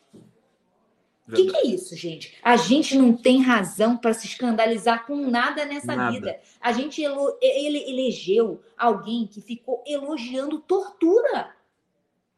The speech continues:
Speaker 1: O posicionamento do Milei em relação à ditadura militar é ruim, mas é muito menos explícito do que o de Bolsonaro.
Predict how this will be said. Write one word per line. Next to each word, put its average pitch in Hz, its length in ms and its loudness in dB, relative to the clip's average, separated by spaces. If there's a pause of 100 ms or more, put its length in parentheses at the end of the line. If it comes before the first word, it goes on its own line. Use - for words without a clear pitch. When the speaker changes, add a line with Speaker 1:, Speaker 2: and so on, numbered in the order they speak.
(760)
Speaker 1:
O 294 100 -2
posicionamento 277 840 0
do 285 80 -6
Milei 214 320 0
em 196 60 -8
relação 196 480 -4
à 185 40 -8
ditadura 170 460 -4
militar 180 800 0 (140)
é 226 100 6
ruim, 220 500 2 (480)
mas 202 300 0
é 226 60 6
muito 240 440 4
menos 208 280 -2
explícito 196 580 -6
do 190 80 -10
que 196 80 2
o 185 80 6
de 185 80 0
Bolsonaro. 180 560 -8